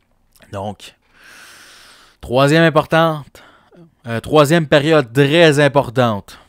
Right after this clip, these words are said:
Très, très, très importante. Come on, les boys.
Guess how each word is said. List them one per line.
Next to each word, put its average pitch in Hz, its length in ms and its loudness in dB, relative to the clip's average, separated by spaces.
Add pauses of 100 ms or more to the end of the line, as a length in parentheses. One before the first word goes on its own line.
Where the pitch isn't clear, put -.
(460)
Très, 135 400 -2
très, 123 320 -4
très 123 460 -4
importante. 98 680 -10 (1300)
Come 120 180 -8
on, 110 120 -4
les 98 120 -10
boys. 101 500 -8